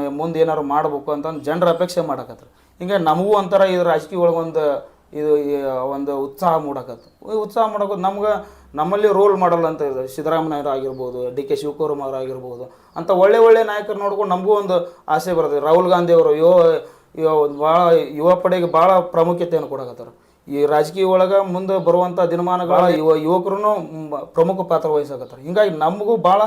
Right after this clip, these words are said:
ಉತ್ಸಾಹ ಬಂತು. ನಾವು ಜನರ ಜೊ-, ಸೇವೆ ಮಾಡೋದಲ್ದ ರಾಜಕೀಯ ಒಳಗೆ ಇನ್ನೂ ಒಂದು ಸ್ವಲ್ಪ ಮುಂದುವರೆದ್ರೆ ರಾ-,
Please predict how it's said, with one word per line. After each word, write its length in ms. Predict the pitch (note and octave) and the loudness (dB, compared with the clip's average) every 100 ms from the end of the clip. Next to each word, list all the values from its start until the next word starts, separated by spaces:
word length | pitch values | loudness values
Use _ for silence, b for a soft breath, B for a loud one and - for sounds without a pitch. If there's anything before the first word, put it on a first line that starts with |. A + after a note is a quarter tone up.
| A3 B _ | -2 B _
ಉತ್ಸಾಹ 320 | D#3 - F3+ | -12 0 2
ಬಂತು. 300 | D#3 C#3 C3 D3 | 2 -2 -8 -6
ನಾವು 220 | C#3 D3 | -4 -2
ಜನರ 280 | E3 F3 F3+ | -2 -2 -4
ಜೊ-, 260 | F3 F3 E3+ | 0 -2 0
ಸೇವೆ 180 | E3 G3+ | 0 2
ಮಾಡೋದಲ್ದ 460 | G3 G3 G3 G3 | 0 -2 -4 -4
ರಾಜಕೀಯ 400 | G#3 E3+ E3 A3 | 0 0 0 -4
ಒಳಗೆ 340 | G3+ G3+ G3+ G3 | -4 -2 -4 -6
ಇನ್ನೂ 180 | G3 | -8
ಒಂದು 120 | G3+ F3+ | -8 -8
ಸ್ವಲ್ಪ 200 | F#3 F3+ E3+ b b - | -10 -10 -16 b b -8
ಮುಂದುವರೆದ್ರೆ 560 | D3+ G#3 G3 E3+ F3 | -6 -2 2 2 2
ರಾ-, 240 | F#3 F3 | 2 2